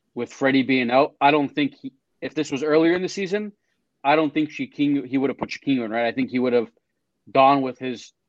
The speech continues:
the trusted Ners and gone back to the, uh, the,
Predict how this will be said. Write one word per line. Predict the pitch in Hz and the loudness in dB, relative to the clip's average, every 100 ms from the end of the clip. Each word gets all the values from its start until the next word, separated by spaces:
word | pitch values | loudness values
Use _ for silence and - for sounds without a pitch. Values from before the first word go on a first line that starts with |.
| _ 120 | _ -10
the | |
trusted | 113 - 139 - 135 | -8 -4 -4 -4 -6
Ners | 127 127 127 123 _ _ _ _ | -2 -2 -4 -10 _ _ _ _
and | 113 117 | -12 -2
gone | 120 113 | -2 0
back | 135 127 - | 0 0 -2
to | 131 | -10
the, | 104 113 110 107 - _ - | -8 -8 -8 -10 -14 _ -16
uh, | 64 - _ | -14 -16 _
the, | 120 110 | -6 -6